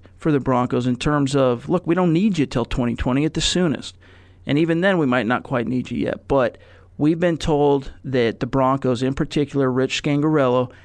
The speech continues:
has a very high regard for Bryce Love, believes he could be a huge weapon for the Broncos coming from that pro-style system at Stanford. And this is a running back, let's not forget. He struggled in his final year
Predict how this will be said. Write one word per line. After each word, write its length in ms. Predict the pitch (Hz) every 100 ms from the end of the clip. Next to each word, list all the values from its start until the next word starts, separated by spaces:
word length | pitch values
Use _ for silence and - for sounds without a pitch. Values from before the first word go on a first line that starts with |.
| -
has 180 | 143 127
a 60 |
very 360 | 117 123 131 175
high 160 | 156 151
regard 560 | 135 131 131 117 69 - - - -
for 520 | - - 131 135 135
Bryce 500 | 135 131 117 107 -
Love, 460 | 156 185 117 101 - - -
believes 280 | - 120 120
he 60 | 131
could 100 | 120
be 140 | 123
a 40 |
huge 460 | 113 - 160 175 160
weapon 560 | 143 160 160 131 113 110 - - -
for 260 | - 143
the 80 | 143
Broncos 540 | 135 135 127 127 120
coming 240 | - 139 131
from 180 | - 127
that 220 | 127 -
pro-style 640 | - 143 131 - 127 127
system 400 | 117 139 135 127
at 60 | 127
Stanford. 440 | - 147 139 -
And 100 | 127
this 160 | 175 240
is 120 | 254
a 120 | 147
running 380 | 110 143 214 165
back, 240 | 123 120
let's 320 | 127 156 - -
not 280 | 175 -
forget. 520 | - 127 135 180 - - - - -
He 140 | - 143
struggled 460 | - 160 185 180
in 80 | 156
his 120 | 135
final 300 | - 147 143
year 400 | 131 139 151 190